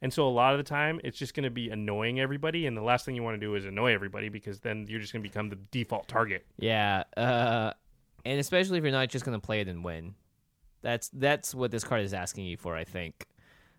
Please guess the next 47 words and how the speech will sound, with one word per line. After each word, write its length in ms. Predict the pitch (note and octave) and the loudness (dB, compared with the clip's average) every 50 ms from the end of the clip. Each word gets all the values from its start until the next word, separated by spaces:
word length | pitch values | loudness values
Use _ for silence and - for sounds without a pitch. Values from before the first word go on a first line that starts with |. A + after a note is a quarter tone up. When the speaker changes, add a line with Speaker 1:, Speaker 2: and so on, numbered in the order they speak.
| _ _ - | _ _ -8
Speaker 2:
Um, 340 | F2 F2+ E2+ D#2+ D#2+ D#2 - | -4 -4 -4 -4 -6 -6 -6
unless 300 | - A2 A#2+ C#3+ D3+ - | -4 -2 0 0 0 2
you're 80 | D#3+ B2+ | 2 2
really 260 | G#2+ G#2+ A#2 A#2+ A#2+ | 2 2 2 2 0
gonna 140 | A2+ A2 G#2 | 0 -2 -4
be 60 | G2+ | -4
drawing 240 | - A2 G2+ G2 G2 | -4 -4 -4 -4 -4
so 120 | - A2+ | -4 -4
many 140 | G2+ G2 F#2+ | -4 -4 -4
cards. 300 | - A2 G2+ G#2+ A2 B2 | -4 -4 -2 -2 -2 -2
Now, 60 | C#3+ | 2
here's 160 | D#3 G3+ G#3 F3 | 2 4 4 4
the 40 | C3+ | 2
thing. 140 | C#3 B2 | 0 -2
This 140 | A2+ A#2 - | -2 0 0
deck 180 | - B2 A2 - | 2 0 0 0
does 220 | - F#2 G2 G2+ | 0 0 0 2
draw 140 | A2 G#2+ G#2 | 2 2 2
a 20 | |
lot 180 | G#2+ G#2+ G#2+ G#2+ | 4 2 2 0
of 60 | G#2+ | 0
cards, 280 | - B2 A#2 A#2+ A2+ A2+ | 0 0 0 0 0 -2
but 120 | - G2+ | -4 -6
it's 160 | F#2 F#2+ - | -6 -4 -6
like, 120 | G2+ G2 - | -8 -8 -2
hey, 200 | - E3 E3+ D3+ | 0 2 2 2
everyone's 420 | C#3 C#3+ E3 D#3 D3 C#3 B2+ A#2 A2+ | 2 2 0 0 0 -2 -2 0 0
at 220 | A#2+ A#2 A2+ - - - - - _ _ _ - | 0 0 0 -4 -10 -20 -20 -20 _ _ _ 0
thirty-six 600 | B2+ B2 B2+ C3 C#3+ C3+ - D3+ D#3+ D3 - D3+ | 2 2 2 2 0 0 0 0 0 0 2 4
life, 400 | F3 G3+ F3+ C#3+ C3 C3 - - - - - _ _ | 6 6 8 6 6 4 0 -6 -20 -20 -20 _ _
and 100 | - G2 | -4 -4
you 60 | G2+ | -2
played 200 | F#2+ B2 C3 C3 | 0 0 0 2
Psychosis 480 | - D3+ C#3 - F3+ F#3 F#3 - - B2+ | 2 2 2 4 4 4 4 4 0 -2
Crawler, 420 | - - C#3+ C#3 C#3 C3+ C3+ B2+ | 2 6 8 8 8 8 8 6
and 100 | B2 A#2+ | 6 4
now 140 | B2 B2+ C3+ C3+ | 4 4 4 4
everyone's 280 | B2 B2+ C3+ C3 B2 A2+ | 4 2 0 0 2 2
going 200 | C3+ C3+ C#3+ D3 | 4 4 4 4
down 160 | D3+ D3+ C#3+ | 2 2 2
to 100 | C3 G#2 | 2 0
thirty-three. 920 | - - C3+ D3 D#3+ D#3 D#3+ D3 - F3 F#3+ F#3 E3+ D#3 C#3+ C#3 B2+ A#2+ - - - - | 0 2 2 4 4 2 2 0 2 4 4 4 4 4 4 2 0 -2 -6 -10 -6 -4
Uh, 400 | A2+ A2 A2 A2+ A#2 A2+ A2+ A2+ | -2 0 0 2 2 2 2 0
what'd 220 | A#2 A#2+ E3 F#3 F#3+ | 0 -2 -2 -4 -6
you 60 | G#3+ | -6
do 160 | G#3 B3+ A#3 | -2 0 2
there? 360 | F#3 D3 A#2+ G2+ F#2+ F#2 - | 4 4 4 4 2 0 -4